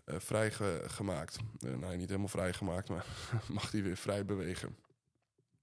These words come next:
Als je dan gaat lezen in vers vier, dan staat er: "Ik zag tronen." Eh, dit is een visioen van Johannes, hè, in de hemel.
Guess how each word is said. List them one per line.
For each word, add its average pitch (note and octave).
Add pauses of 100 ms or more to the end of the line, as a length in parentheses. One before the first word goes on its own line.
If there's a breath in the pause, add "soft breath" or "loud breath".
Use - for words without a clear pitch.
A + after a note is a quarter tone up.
(120)
Als -
je -
dan G2+
gaat G#2
lezen A2
in G#2
vers G#2+
vier, A#2+
dan G#2
staat G2+
er: G2
"Ik G2
zag -
tronen." B2 (600 loud breath)
Eh, D#2+
dit G2+
is G2
een G#2+
visioen G#2+
van G2+
Johannes, G2+
hè, G2
in G#2+
de F#2+
hemel. G2+